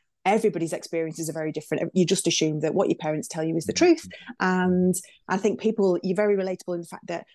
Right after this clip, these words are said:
Speaker 1: how many people out there have had their parents tell them, "This is the direction that I want you to go in.
Speaker 2: Yes.
Speaker 1: Like, this, this is the job
Speaker 2: Yes.
Speaker 1: that you're gonna be doing when you're older. You're gonna follow in my footsteps, or you're gonna be a doctor, or you're gonna be,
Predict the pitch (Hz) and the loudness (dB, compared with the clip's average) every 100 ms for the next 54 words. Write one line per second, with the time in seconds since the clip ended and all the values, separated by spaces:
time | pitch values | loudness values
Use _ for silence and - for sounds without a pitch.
0 | _ _ _ _ 226 226 233 226 214 196 | _ _ _ _ 4 6 6 4 0 -2
1 | 185 180 170 165 175 180 170 185 - 175 | -4 -6 -8 -8 -4 -2 -2 -2 -2 -4
2 | 180 175 165 - 180 165 156 160 156 196 | -2 0 0 0 2 4 4 2 2 2
3 | 240 247 233 214 208 - 175 170 170 180 | 2 4 4 4 2 0 -2 0 -2 0
4 | 180 170 - 165 160 160 - 175 170 - | -2 -2 -4 -2 -4 -6 -8 -2 0 2
5 | 196 226 220 226 240 262 294 269 254 247 | 2 2 2 0 0 -2 -2 -2 -2 -4
6 | - 214 220 254 269 233 185 185 190 190 | -2 -2 0 -2 -2 -4 -4 -4 -4 -6
7 | 208 226 190 185 185 190 185 180 175 202 | -4 -4 -4 -4 -4 -4 -6 -4 0 0
8 | 254 254 196 - 185 180 - 165 175 214 | 0 -2 -4 -4 -8 -6 0 0 2 2
9 | 254 247 208 - 202 190 175 165 165 170 | 2 2 0 0 -4 -2 0 0 -2 -4
10 | 190 196 202 | -2 2 2